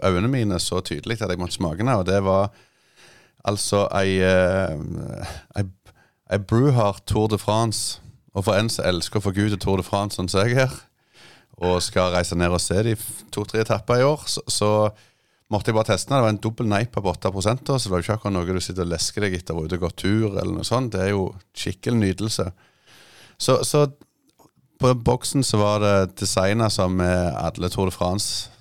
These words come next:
eh, jerseyene, eller klatretrøyer, sprinttrøyer og så videre. Så jeg ble så forelsket i den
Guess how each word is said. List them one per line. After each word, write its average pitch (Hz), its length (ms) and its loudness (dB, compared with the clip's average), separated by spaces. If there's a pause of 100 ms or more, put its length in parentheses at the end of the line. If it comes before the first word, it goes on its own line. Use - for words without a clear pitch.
(120)
eh, 76 560 -4 (320)
jerseyene, 92 640 0
eller 85 180 -6 (220)
klatretrøyer, 90 760 -2
sprinttrøyer 92 640 -2
og 87 80 -4
så 85 80 -8
videre. 82 320 -2
Så 101 160 0 (880)
jeg 127 160 0
ble 131 100 4
så 127 140 -4
forelsket 117 320 -2
i 107 80 2
den 107 80 2